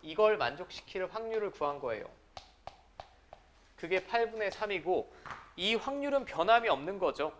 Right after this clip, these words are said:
개-, 계속 같은 저 집단에서 두 개를 뽑아서 하는 거니까 각각이 독립시행이란 얘기야. 이제 그러면 구백육십 번 반복한대.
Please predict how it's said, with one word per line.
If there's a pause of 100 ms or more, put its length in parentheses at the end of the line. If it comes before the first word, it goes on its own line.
(120)
개-,
계속
같은
저
집단에서
두
개를
뽑아서
하는
거니까 (100)
각각이
독립시행이란
얘기야. (720)
이제
그러면
구백육십
번
반복한대.